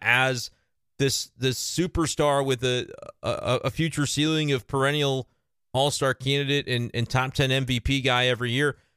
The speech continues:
which is not to say that he can't turn into those things, but he's not demonstrated to this point that he's going to be those things. The Cardinals have to say, "What do we think Lars Nootbaar is? And what does everybody else think he is?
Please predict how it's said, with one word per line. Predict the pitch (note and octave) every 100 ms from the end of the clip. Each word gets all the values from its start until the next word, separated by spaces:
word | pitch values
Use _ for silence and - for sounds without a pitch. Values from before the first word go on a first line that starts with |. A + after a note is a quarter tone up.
| _
which | B2+ B2
is | A#2+
not | D#3
to | -
say | D3+
that | B2
he | A#2
can't | - B2+ -
turn | G#2
into | G2+ C3
those | C3+ B2+
things, | C3+ C#3
but | B2 A#2+
he's | A2
not | C#3 E2
demonstrated | B2+ C#3 C3+ C3 A#2+ G#2+
to |
this | G#2+ A2
point | - B2 G#2
that |
he's | G2+
going | F#2 G3 G#3+
to |
be | F#2 G#2
those | F#2 F2+
things. | - G2 G2 - _ _ _ _ _ _ -
The |
Cardinals | - F3+ G#3+ F3
have | D3 C#3+
to | C3
say, | C3+ B2+
"What | A#2+ F3+
do | B3+
we | A#3
think | F#3+ F3+
Lars | E3 C#3+
Nootbaar | D#3+ D#3 D#3+ D3+
is? | G#2+ B2 - _ _ _ _ _ _ -
And | C3+ C#3 C#3
what | C3+ E3+
does | D#3+
everybody | D#3 C3+ C3
else | F3 -
think | C#3+ B2+
he | A#2+ A2
is? | A2 A2